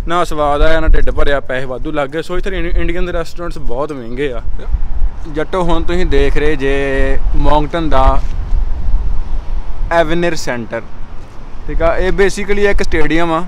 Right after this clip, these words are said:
ਸੋ ਇੱਥੇ ਕਾਫੀ ਈਵੈਂਟ ਹੁੰਦੇ ਰਹਿੰਦੇ ਆ ਆਪਣੇ, ਅ, ਭਾਵੇਂ ਬਾਸਕਟਬਾਲ ਦੀਆਂ ਗੇਮਸ ਲਾ ਲਓ, ਆਈਸ ਹਾਕੀ ਦੀਆਂ ਗੇਮਸ ਲਾ ਲਓ, ਜਾਂ ਕੋਈ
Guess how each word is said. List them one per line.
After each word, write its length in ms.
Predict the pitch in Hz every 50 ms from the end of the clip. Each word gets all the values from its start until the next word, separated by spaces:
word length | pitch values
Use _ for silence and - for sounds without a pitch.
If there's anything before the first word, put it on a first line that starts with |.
| - - - - - - - - - - - - - - - -
ਸੋ 220 | 151 147 147 151 147
ਇੱਥੇ 260 | 143 - - 160 151
ਕਾਫੀ 540 | - 147 135 139 131 143 156 156 160 151 139
ਈਵੈਂਟ 220 | 135 135 135 143
ਹੁੰਦੇ 200 | 151 143 135 131
ਰਹਿੰਦੇ 280 | 123 123 123 127 139 139
ਆ 40 |
ਆਪਣੇ, 360 | 131 120 - 127 127 127 127 -
ਅ, 1000 | - - - - - - - - - - - - - - - - - 123 123 117
ਭਾਵੇਂ 240 | - - 139 139 127
ਬਾਸਕਟਬਾਲ 600 | 131 135 131 123 - 147 139 135 139 135 139 135
ਦੀਆਂ 160 | 135 139 135
ਗੇਮਸ 320 | 131 135 135 135 135 139
ਲਾ 160 | 139 143 139 135
ਲਓ, 340 | 135 143 143 135 135 127 123 - - - - - - - - - - -
ਆਈਸ 280 | 143 139 139 143 135 170
ਹਾਕੀ 260 | 165 151 143 143 143
ਦੀਆਂ 200 | 135 135 139 135
ਗੇਮਸ 340 | 127 135 139 139 139 139 139
ਲਾ 180 | 139 139 135 135
ਲਓ, 320 | 139 135 135 135 - - - - - - - - - - - - - - - - - - - - -
ਜਾਂ 220 | 147 147 147 143
ਕੋਈ 400 | - 147 147 147 143 143 139 135